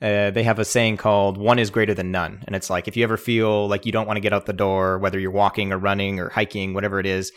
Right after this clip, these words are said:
and you're sort of having a day where you feel like, "Ah, I don't really want to," like, their philosophy is, like,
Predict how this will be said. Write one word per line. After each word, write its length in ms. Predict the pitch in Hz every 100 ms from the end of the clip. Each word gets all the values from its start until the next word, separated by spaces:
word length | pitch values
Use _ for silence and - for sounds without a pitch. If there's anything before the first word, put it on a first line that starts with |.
| - _
and 80 | 113
you're 60 | 110
sort 140 | 123
of 100 | - - -
having 200 | 117 113
a 60 |
day 200 | 104 110
where 100 | 107
you 260 | 101 101 113
feel 180 | 131 117
like, 140 | 110
"Ah, 140 | 139
I 40 | 127
don't 140 | 120
really 140 | 113 101
want 240 | 95 95
to," 180 | 95 95 - - _ _ -
like, 300 | 101 92 -
their 140 | 123
philosophy 420 | 127 117 - 117
is, 140 | 110 101
like, 260 | 101 92